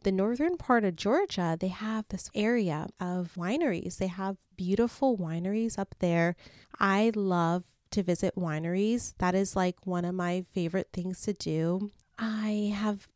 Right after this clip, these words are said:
been to some great wineries in my life so far. I have visited Napa Valley and Sonoma out in California, which is just stunning.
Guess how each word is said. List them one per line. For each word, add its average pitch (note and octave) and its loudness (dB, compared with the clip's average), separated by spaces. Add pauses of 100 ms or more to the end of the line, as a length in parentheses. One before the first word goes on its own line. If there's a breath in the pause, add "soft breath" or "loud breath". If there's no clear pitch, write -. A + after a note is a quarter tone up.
been F#3+ 2
to G3 -2
some F#3+ -2
great F#3 0
wineries F3+ 0
in F#3 -2
my E3+ 0
life E3+ -2
so F#3+ 0
far. E3+ 0
I F#3 -4
have F3 -2
visited F3+ 0 (160)
Napa F3 -2
Valley E3+ -2
and E3+ -4
Sonoma F3 -4 (100)
out F3 0
in F3+ -6
California, F3+ -4
which F3 -6
is - -6
just F#3 -6
stunning. G3 0